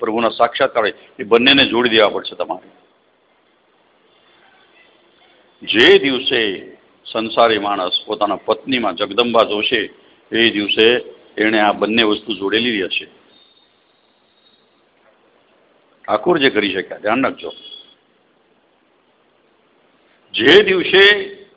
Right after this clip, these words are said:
કોઈ માતા પોતાના બાળકમાં બાળ સ્વરૂપ કનૈયો જોશે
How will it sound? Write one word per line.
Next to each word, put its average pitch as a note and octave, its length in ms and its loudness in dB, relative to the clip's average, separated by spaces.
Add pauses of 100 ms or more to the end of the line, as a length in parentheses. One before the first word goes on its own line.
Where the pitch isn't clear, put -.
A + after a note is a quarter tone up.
(200)
કોઈ C3+ 180 -2
માતા A#2+ 680 2 (220)
પોતાના D#3 460 2
બાળકમાં A#2+ 840 2 (360)
બાળ A#2+ 240 6
સ્વરૂપ C#3+ 400 -4
કનૈયો B2 300 4
જોશે A2+ 520 0